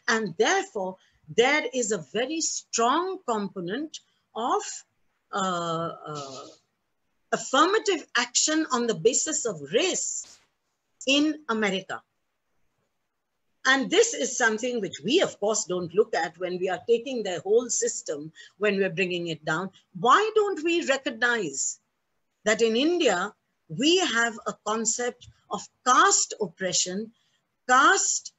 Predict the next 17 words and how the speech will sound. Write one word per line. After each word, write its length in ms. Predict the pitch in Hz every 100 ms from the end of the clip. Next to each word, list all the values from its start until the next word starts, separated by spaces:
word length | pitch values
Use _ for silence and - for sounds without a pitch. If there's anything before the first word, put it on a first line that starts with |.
| _ _ -
uh, 480 | 185 175 170 165 165 160
uh, 420 | 165 151 135 160 - -
uh, 220 | 151 135 127 - - - _ 156
backwardness, 960 | 240 247 - 415 415 349 302 - -
which 220 | 202 226
has 180 | 240 220
been 240 | 196 269 277
imposed 960 | 269 247 - 311 349 339 190 - - - _ _ _ _ _ _ _ _ _ _ -
by 160 | 240
the 120 | 247
dominant 580 | 254 220 214 214 196 180 -
castes 920 | 175 175 254 - - - - - - _ _ -
on 420 | 240 285 349 349 - _ -
the 440 | 170 233 233 233 - _ _ _
lowered 580 | 190 180 226 233 185 165 -
castes, 520 | 190 156 180 - - -
as 260 | 202 185 -